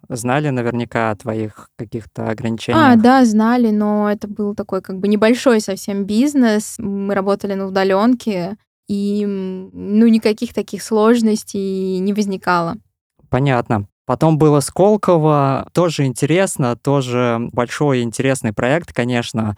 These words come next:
Speaker 1: Опять-таки бизнесовый, да, скорее. И после него ты ушла в Рой Перспектива, общественная организация инвалидов, работать с проектом «Кино без барьеров».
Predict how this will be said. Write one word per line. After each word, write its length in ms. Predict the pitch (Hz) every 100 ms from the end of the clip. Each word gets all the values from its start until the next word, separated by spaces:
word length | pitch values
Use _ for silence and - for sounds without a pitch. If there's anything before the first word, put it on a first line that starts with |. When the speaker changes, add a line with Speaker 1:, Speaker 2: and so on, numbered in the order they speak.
| -
Speaker 1:
Опять-таки 720 | 110 139 127 - - 117 110
бизнесовый, 800 | 107 123 127 120 139 127 113 107
да, 220 | 110 123
скорее. 640 | 127 - 110 110 104 101 - _ _ _
И 180 | - 151 151 -
после 440 | 170 208 - 143
него 500 | 131 127 127 110 87 - - -
ты 300 | 151 156 156
ушла 600 | 139 - - 143 143 131
в 120 | 120
Рой 180 | 127 127
Перспектива, 800 | 127 120 127 - - 117 101 110 -
общественная 520 | 117 - 120 - 117
организация 580 | 120 117 117 120 - 117
инвалидов, 540 | 113 123 190 160 104 _ _ _
работать 440 | 117 107 131 135
с 80 | 110
проектом 500 | - 113 123 - 110
«Кино 220 | 104 117 113
без 240 | 117 110
барьеров». 560 | 110 107 113 113 107